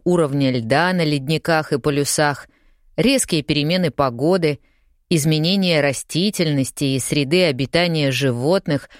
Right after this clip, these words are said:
все это влияние глобального потепления. А как же все это влияет на здоровье человека? Если говорить о высоких температурах, то страдают все органы и системы,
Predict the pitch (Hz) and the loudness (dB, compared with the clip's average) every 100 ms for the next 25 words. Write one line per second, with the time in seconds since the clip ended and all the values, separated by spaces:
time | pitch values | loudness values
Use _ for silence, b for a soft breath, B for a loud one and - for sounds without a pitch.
0 | b b b - - 220 220 175 196 226 | b b b -6 -2 2 4 4 2 0
1 | 196 151 151 135 156 180 202 185 156 151 | -2 0 -2 0 2 2 2 2 2 0
2 | 135 147 151 147 139 147 - 139 143 131 | 2 0 0 0 -2 -4 -4 -4 0 0
3 | 120 113 - _ _ _ _ _ _ 208 | 0 -2 -8 _ _ _ _ _ _ -4
4 | 185 269 233 269 - 269 247 214 214 180 | 0 -2 0 -2 0 0 0 0 0 2
5 | 202 247 247 240 196 185 190 196 190 - | 2 2 2 2 0 0 0 0 -2 0
6 | 196 175 135 - 175 - _ _ _ _ | 0 2 0 -4 -12 -14 _ _ _ _
7 | _ _ _ 214 285 254 254 208 214 208 | _ _ _ 0 0 2 0 2 2 2
8 | 226 202 185 185 - 208 190 175 - 180 | 0 0 0 0 0 -2 0 -2 0 -2
9 | 170 190 190 - 311 175 - b b b | 0 0 0 0 0 0 -4 b b b
10 | b - 190 180 - 196 180 220 208 - | b 0 2 2 0 0 2 2 2 -2
11 | - 214 202 - 196 196 180 180 175 160 | -2 2 2 2 2 2 0 0 0 -2
12 | - 156 - 180 160 123 | -2 -4 0 0 2 0